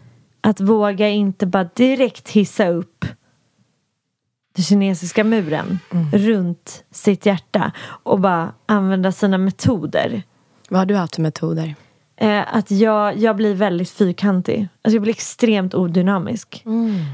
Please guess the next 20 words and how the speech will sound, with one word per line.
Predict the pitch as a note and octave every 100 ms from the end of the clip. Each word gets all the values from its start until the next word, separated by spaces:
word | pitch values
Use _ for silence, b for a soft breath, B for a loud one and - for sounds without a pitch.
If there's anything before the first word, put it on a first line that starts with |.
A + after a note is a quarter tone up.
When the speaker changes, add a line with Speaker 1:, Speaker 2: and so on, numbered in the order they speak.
| C3
Speaker 1:
Så, | - A#3 A3+ -
så | F#3 - A3
när | G3+ A3
jag | G#3+ G3+
är | G3+ G3+
i | G3
mitt... | G3 G3 - - _ _
När | A3 G#3+
jag | G3+
mår | G#3+ B3 A#3 F#3+
bäst | F3+ G#3+ G3 - - - - - _ _ _ _ -
så | - G#3+
är |
jag | G3+ F#3+
väldigt | F3 G3+ F3+ F3 -
flödande. | - F3+ F3 F3+ E3 - G3 - B B B B
Det | -
är | G#3
väldigt | F#3 G#3+ F#3 F#3
dynamisk. | - F3+ F3+ - G#2+ - -